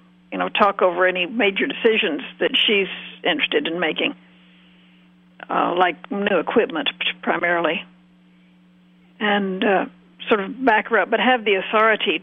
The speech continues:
to, um, challenge her anyway, and, and the trustees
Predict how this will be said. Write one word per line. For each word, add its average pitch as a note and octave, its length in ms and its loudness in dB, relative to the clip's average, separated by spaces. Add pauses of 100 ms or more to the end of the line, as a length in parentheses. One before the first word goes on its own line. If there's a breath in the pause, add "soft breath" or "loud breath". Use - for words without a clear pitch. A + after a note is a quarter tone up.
to, F3 220 0 (240)
um, F3+ 440 0 (3750 loud breath)
challenge C#4+ 380 4
her F#3 140 2
anyway, F3+ 500 2
and, F#3 200 -2
and G3 140 0
the F#3+ 60 2
trustees F#3+ 480 0